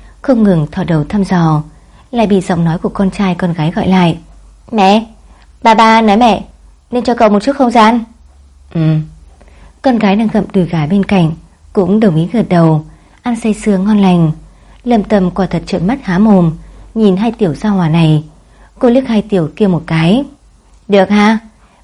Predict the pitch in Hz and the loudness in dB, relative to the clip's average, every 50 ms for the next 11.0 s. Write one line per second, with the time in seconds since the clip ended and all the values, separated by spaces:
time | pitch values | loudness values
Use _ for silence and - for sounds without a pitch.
0 | _ - 214 226 220 214 202 190 226 233 233 240 214 208 208 208 208 214 190 202 | _ -4 0 0 2 2 2 2 2 0 0 0 2 2 2 0 0 0 0 2
1 | 208 214 196 190 202 202 214 208 208 220 220 214 - _ _ _ _ _ _ _ | 2 2 4 4 2 2 4 2 2 2 0 -4 -8 _ _ _ _ _ _ _
2 | _ _ - 202 196 185 - 196 170 180 185 180 175 180 180 - 220 214 202 190 | _ _ 0 0 0 2 2 0 0 2 2 4 2 2 2 0 0 0 2 2
3 | 202 208 220 226 226 233 240 233 - - _ _ _ _ _ _ _ _ _ _ | 2 2 2 2 2 2 2 0 -4 -16 _ _ _ _ _ _ _ _ _ _
4 | _ _ _ - 170 165 190 202 226 226 226 - _ _ _ _ _ _ _ _ | _ _ _ -6 -2 0 2 2 0 -2 -4 -14 _ _ _ _ _ _ _ _
5 | _ _ - 226 208 208 214 208 208 214 214 208 202 202 - 208 185 175 233 226 | _ _ -2 0 2 4 4 4 4 4 4 4 2 2 2 0 2 2 2 2
6 | 156 202 202 208 220 220 269 269 294 294 294 - - _ _ _ _ _ _ _ | 2 4 2 2 2 2 2 2 2 2 -2 -6 -18 _ _ _ _ _ _ _
7 | - - 202 226 220 214 208 202 196 196 202 233 262 285 262 240 214 233 233 233 | -6 -2 0 0 2 2 2 2 2 2 2 2 0 0 0 0 2 0 2 0
8 | 233 226 220 208 185 190 175 170 190 247 294 294 - - _ _ _ _ _ _ | 2 2 2 4 4 4 4 4 4 2 0 -2 -8 -18 _ _ _ _ _ _
9 | _ _ _ _ _ _ _ _ _ - - 269 240 202 180 233 214 202 208 208 | _ _ _ _ _ _ _ _ _ -6 -4 -4 -4 -2 -2 -2 -2 0 -2 -2
10 | 190 - - 185 165 - 185 175 151 165 196 196 190 - 202 190 190 190 180 | -4 -2 -2 -4 -2 0 0 0 2 2 0 0 0 0 2 2 2 2 0